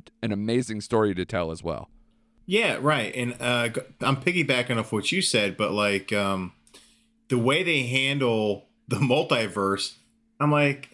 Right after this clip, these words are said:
Speaker 2: "Hello?" Like,
Speaker 1: Yeah.
Speaker 2: take notes from this series. Like,
Speaker 1: Yeah.
Speaker 2: it's not confusing. Everything, they do it, like, seamlessly in this movie, in, where it's like you're, you don't have to, like, look back and think back, like,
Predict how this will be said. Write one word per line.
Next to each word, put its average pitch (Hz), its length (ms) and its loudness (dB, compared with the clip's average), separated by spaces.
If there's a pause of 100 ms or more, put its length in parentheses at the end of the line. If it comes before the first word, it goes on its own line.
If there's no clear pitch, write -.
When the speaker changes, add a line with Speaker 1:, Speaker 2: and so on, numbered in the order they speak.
Speaker 2:
"Hello?" 214 720 2 (360)
Like, 135 140 2
Speaker 1:
Yeah. 160 160 8
Speaker 2:
take - 140 2
notes 190 320 2
from 175 160 -2
this 196 220 2
series. 160 540 2
Like, 135 160 4
Speaker 1:
Yeah. 135 200 6 (240)
Speaker 2:
it's 131 200 0
not 139 200 2
confusing. 165 840 0 (340)
Everything, 131 540 0
they 127 120 4
do 143 220 2
it, - 180 0
like, 120 180 0
seamlessly 117 1040 0 (120)
in 113 160 2
this 117 240 0
movie, 123 460 2
in, - 260 -4
where 120 220 2
it's 120 200 -6
like 117 320 0
you're, 120 320 -4 (280)
you 135 120 2
don't 143 140 4
have 139 100 2
to, 143 60 0
like, 127 220 2
look 127 180 0
back 120 220 0
and 107 120 -6
think 120 220 -2
back, 120 220 0
like, 104 180 -6